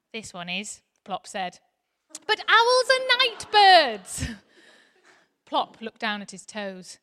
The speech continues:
"I don't want to be a night bird. I want to be a day bird."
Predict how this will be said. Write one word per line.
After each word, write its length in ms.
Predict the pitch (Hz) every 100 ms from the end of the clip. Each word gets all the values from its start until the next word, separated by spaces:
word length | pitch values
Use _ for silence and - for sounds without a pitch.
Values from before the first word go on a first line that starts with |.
| _ _ _ _ _ _ _
"I 40 | 226
don't 180 | 214 202
want 200 | 208 -
to 80 |
be 160 | 247 226
a 40 |
night 300 | 190 185 180
bird. 360 | - 180 185 196 - _ _ _ _ -
I 40 |
want 140 | 233 -
to 80 |
be 140 | - 208
a 60 |
day 280 | 196 214 247
bird." 480 | 208 175 170 180